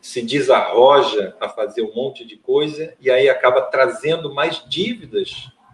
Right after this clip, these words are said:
pra nós mesmos, né? E muitas vezes a gente é vítima e acaba sendo, é, vamos dizer assim, tratado, né? Aquela, aquela, aquela, aquele sofrimento que a gente teve acaba sendo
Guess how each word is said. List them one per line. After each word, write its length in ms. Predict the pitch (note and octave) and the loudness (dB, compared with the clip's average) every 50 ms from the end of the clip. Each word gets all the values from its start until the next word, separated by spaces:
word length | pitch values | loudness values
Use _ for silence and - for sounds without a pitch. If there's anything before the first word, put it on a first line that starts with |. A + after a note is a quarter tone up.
| _ _ - | _ _ -12
pra 140 | - A#2 | -10 -6
nós 340 | A2+ A2 G#2+ G#2+ G#2+ G#2 - | 0 2 2 2 2 0 -4
mesmos, 400 | G2 F#2+ F#2 F2+ F2 - _ _ _ _ _ | -8 -10 -10 -10 -12 -14 _ _ _ _ _
né? 180 | G2 G#2 A2+ B2 - - - - - - - - - - | -8 -6 -6 -6 -8 -12 -18 -20 -20 -20 -20 -10 -4 0
E 60 | A#2 | 4
muitas 380 | A#2 C3+ C#3 - D3+ C#3 B2 | 4 4 4 6 4 4 6
vezes 260 | A#2 C3 C#3 C3+ C3 C3+ | 6 6 6 8 8 6
a 20 | |
gente 300 | B2 C3 C3 B2 - C#3 | 4 4 2 2 4 4
é 60 | B2+ | 4
vítima 560 | A#2 A2 A#2+ C3+ E3 F#3 - - - F#3+ F#3 | 4 2 0 2 2 2 2 -2 -4 -2 0
e 100 | F3+ F3+ | 2 2
acaba 420 | E3 - - D3 C3+ D3+ D3+ E3 D#3+ | 2 2 4 4 4 4 4 2 0
sendo, 800 | - - - - D3+ D3+ D#3 E3+ F#3+ F#3 G3+ G#3+ G#3 G#3 - - - _ _ _ _ _ _ _ _ _ _ _ - | -2 -4 -4 -2 0 0 0 2 4 4 4 4 4 2 -4 -10 -20 _ _ _ _ _ _ _ _ _ _ _ 2
é, 920 | C3 B2 A#2+ A#2+ A#2+ A#2 A2+ G#2+ G#2 G#2 G2+ G2 F#2+ F#2+ F#2+ G2+ G#2 - | 6 8 8 8 8 8 6 6 4 4 4 2 0 -2 -2 -4 -6 -6
vamos 140 | A2+ B2 B2+ | -6 -2 0
dizer 180 | B2 A#2 A#2 - | 2 2 0 0
assim, 400 | - - A#2 A2+ G#2+ G2+ F#2 F#2 _ _ _ _ _ _ _ - | -4 -6 -6 -6 -6 -6 -10 -14 _ _ _ _ _ _ _ -2
tratado, 640 | - B2+ A#2+ A#2+ - - C#3+ D#3+ F3 F3 E3+ A#2+ A#2 | 0 0 -2 -2 0 2 4 4 4 4 2 0 -2
né? 200 | B2 C#3 D#3+ D#3+ | -2 -2 -2 -4
Aquela, 460 | C#3 - - A#2+ A#2+ A#2 A2 G2+ - | -4 -2 2 4 4 4 4 2 0
aquela, 360 | G#2 - A2+ G#2+ G#2+ G2+ G2 F2+ | -4 -4 -4 -2 -2 -2 -2 -4
aquela, 460 | - - - - G2 G2 F#2+ F2+ E2+ - _ _ _ _ _ _ _ _ _ _ - - - | -8 -12 -14 -12 -10 -10 -10 -10 -12 -16 _ _ _ _ _ _ _ _ _ _ -20 -20 -18
aquele 260 | - - - - - | -12 -10 -8 -8 -8
sofrimento 600 | - - B2 - - B2 B2 B2+ C3 C3 B2+ - | -4 -2 -2 0 2 2 4 6 6 4 4 2
que 80 | - | 0
a 60 | A2+ A#2 | 0 0
gente 300 | A#2+ A#2 A2+ - G#2 G2+ - | 0 -2 -2 -4 -6 -8 -2
teve 580 | - B2 C3 D#3 F3+ E3+ - - G#2+ F#2+ - - - - - - _ _ - | 2 4 6 8 8 6 6 2 -2 -4 -4 -6 -10 -20 -20 -20 _ _ -12
acaba 380 | - - - - - - A#2+ | -2 0 2 4 4 4 2
sendo 480 | - - - - C#3+ D3+ E3 D#3+ D#3+ | 2 0 -2 -2 0 0 2 2 4